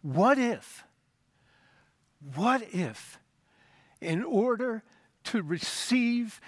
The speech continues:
the freedom that Christ paid for on the cross, he had to go to the cross for me,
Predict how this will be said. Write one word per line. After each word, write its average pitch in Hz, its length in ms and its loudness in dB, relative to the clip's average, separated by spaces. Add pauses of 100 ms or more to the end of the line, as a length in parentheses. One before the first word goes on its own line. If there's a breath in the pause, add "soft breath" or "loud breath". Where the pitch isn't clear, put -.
(200 loud breath)
the 175 120 4
freedom 233 760 0
that 165 220 -2
Christ 208 560 -2
paid 196 320 0
for 214 200 -6
on 190 120 -2
the 165 100 -4
cross, - 640 -12 (1800 soft breath)
he - 540 0
had 202 460 2
to 175 100 -4
go 185 300 0
to 202 140 -6
the 160 140 -4
cross 170 480 -4
for 180 400 -4
me, 139 220 -4